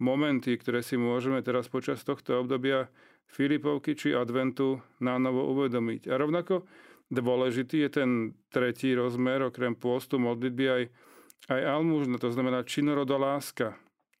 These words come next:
ktorý nám tento rozmer okrem iného, e, pripomína minulá nedeľa, teda ešte to predminulá, už trinásteho novembra, kedy sme,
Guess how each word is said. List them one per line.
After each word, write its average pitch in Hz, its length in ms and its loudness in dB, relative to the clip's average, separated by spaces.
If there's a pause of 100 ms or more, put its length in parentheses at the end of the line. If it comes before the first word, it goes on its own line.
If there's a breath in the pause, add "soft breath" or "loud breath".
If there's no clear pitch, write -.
(160)
ktorý 127 400 2
nám 127 320 0
tento 127 240 -2
rozmer 131 480 0
okrem 131 320 0
iného, 131 400 -2 (560 loud breath)
e, 127 240 0
pripomína 131 960 0 (240 loud breath)
minulá 135 880 0 (260)
nedeľa, 131 720 2
teda 120 220 -2
ešte - 240 -6
to 120 160 -2
predminulá, 127 640 0
už 131 160 -2
trinásteho 135 640 0
novembra, 131 560 0 (720 loud breath)
kedy 120 260 0
sme, 123 240 0